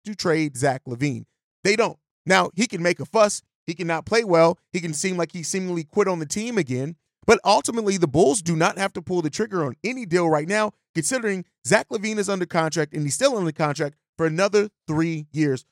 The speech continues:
which could make Zach LaVine play a little bit nicer. Now, Zach LaVine's contract does go up by three million dollars th-, next season. So, of course, trading him in the offseason would have to match it, put in even more salary for opposing teams. And I do think,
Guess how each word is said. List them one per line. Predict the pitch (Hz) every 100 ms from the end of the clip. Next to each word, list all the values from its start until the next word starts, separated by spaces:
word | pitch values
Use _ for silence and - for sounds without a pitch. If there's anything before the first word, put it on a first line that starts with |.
| _
which | 156 -
could | - 220
make | 214 214 -
Zach | 170 190
LaVine | 208 196 202 196 _ _ -
play | - 185
a |
little | 185 190
bit | 175 175
nicer. | 185 180 - - _ _
Now, | 175 190 185 _ -
Zach | -
LaVine's | 208 220 202
contract | - 185 175 165 151
does | 170
go | 160 175
up | 180
by | 165 143
three | - 170 180 208
million | 190 190 175
dollars | 160 165 165 147
th-, | 160 -
next | 165 170
season. | - 175 160 175 _ -
So, | 175
of | 147
course, | - 208 - - _
trading | - 196 208
him | 202
in | 190
the | 175
offseason | 175 180 185 175 165
would | 147
have | 170
to | 175
match | 165 175 170 -
it, | 170 - -
put | 202 190
in | 185
even | 185 190 185
more | 180 170
salary | 175 175 175 175
for | 165 165
opposing | 151 175 156 165
teams. | 180 180 185 - _ _ _
And | 175
I | 196
do | 160 240
think, | 233 226 220